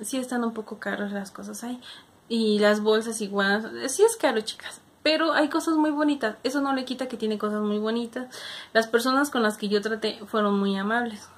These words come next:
pero pues sí, está algo caro. Nada más encontré como que algo barato,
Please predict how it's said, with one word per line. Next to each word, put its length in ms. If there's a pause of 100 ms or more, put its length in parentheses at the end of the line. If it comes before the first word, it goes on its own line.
(100)
pero 240
pues 120
sí, 120 (420)
está 500
algo 420
caro. 240 (300)
Nada 100
más 200
encontré 300
como 220
que 80
algo 220
barato, 340